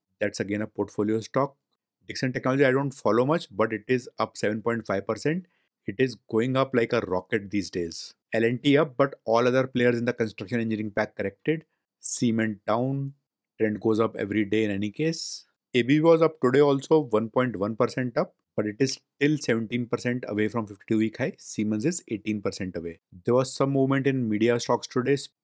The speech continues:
especially the T V eighteen, Network eighteen pack. Metals up, but Hindustan Zinc is in the red zone, sixty-two percent away from fifty-two week high.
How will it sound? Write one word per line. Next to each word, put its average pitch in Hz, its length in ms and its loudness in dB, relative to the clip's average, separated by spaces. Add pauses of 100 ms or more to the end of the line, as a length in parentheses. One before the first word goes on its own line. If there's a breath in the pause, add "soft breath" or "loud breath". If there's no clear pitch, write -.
(100)
especially - 380 0
the 117 140 2
T - 180 -8
V 113 140 2
eighteen, 117 260 -2
Network 107 320 -4
eighteen 117 320 -2
pack. 143 240 -4 (400)
Metals 98 680 -2
up, - 260 0 (120)
but 104 120 -4
Hindustan 101 500 -4
Zinc 110 240 -4
is 104 120 -2
in 98 140 -2
the 107 120 0
red 107 180 -2
zone, 160 220 -2 (260)
sixty-two 147 800 -2
percent 123 420 -2
away 107 220 -2
from 113 220 -4
fifty-two 101 480 -4
week 95 260 -2
high. 143 220 -4